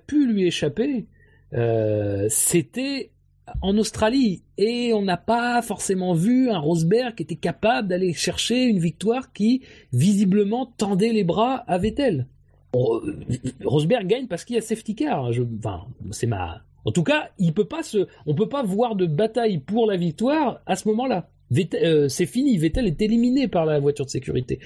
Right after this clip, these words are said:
Rosberg n'a pas eu à se battre. Pas contre Hamilton, qu'Hamilton, Hamilton le domine depuis trois saisons,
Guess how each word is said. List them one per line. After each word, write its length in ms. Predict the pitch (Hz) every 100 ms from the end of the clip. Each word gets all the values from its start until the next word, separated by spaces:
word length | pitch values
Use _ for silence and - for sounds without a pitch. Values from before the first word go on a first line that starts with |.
| - -
Rosberg 340 | 131 170 294 226
n'a 140 | 180
pas 240 | - 220
eu 160 | 277 302 -
à 100 | 185
se 160 | -
battre. 420 | 185 226 233 - 123 - - _ -
Pas 140 | 196
contre 280 | 180 170 -
Hamilton, 520 | 147 143 285 339 240 117
qu'Hamilton, 560 | - 135 147 127 190 175 - -
Hamilton 340 | 113 135 196
le 80 | 160
domine 300 | 131 143 175
depuis 240 | 143 127 123
trois 240 | 147 123
saisons, 340 | - 175 302